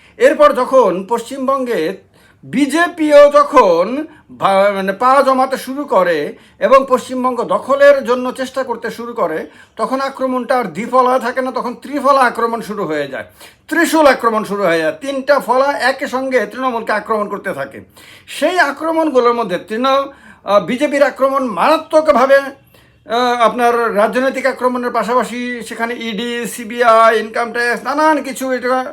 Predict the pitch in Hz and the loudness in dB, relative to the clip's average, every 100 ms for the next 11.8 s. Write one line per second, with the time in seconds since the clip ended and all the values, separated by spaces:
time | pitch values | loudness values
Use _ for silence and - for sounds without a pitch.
0 | - 220 247 247 254 233 240 - - _ | -12 -2 0 2 2 0 -4 -8 -20 _
1 | 262 269 254 262 247 262 247 247 247 240 | -2 0 2 4 4 2 -4 -4 -2 0
2 | 208 226 240 254 247 247 240 233 233 233 | -2 -4 -2 -2 0 0 2 0 -2 -6
3 | 247 240 254 254 247 247 247 247 247 233 | -4 -4 -2 -2 -4 -4 -6 -4 -6 -6
4 | 226 233 196 208 240 233 233 233 233 220 | -4 -4 -4 -8 -6 -4 -2 -2 -4 -6
5 | 233 254 - 262 240 202 240 - - - | -6 -6 -4 -6 -6 -12 -14 -18 -20 -20
6 | - - 208 294 240 269 285 285 196 247 | -20 -8 2 4 4 4 4 2 0 -2
7 | 277 - - 269 277 330 349 - _ _ | -4 -4 0 2 4 4 2 -6 _ _
8 | - - 190 202 226 214 214 240 220 208 | -20 -6 -4 0 0 0 -2 -2 0 -2
9 | 226 - - _ - 180 214 233 220 220 | -6 -14 -20 _ -2 -2 0 -2 -2 -4
10 | 214 196 214 247 339 - _ - 294 302 | -4 -6 -6 -6 -6 -12 _ -10 0 4
11 | 285 240 202 190 170 165 135 - | 4 4 0 -2 -6 -8 -10 -18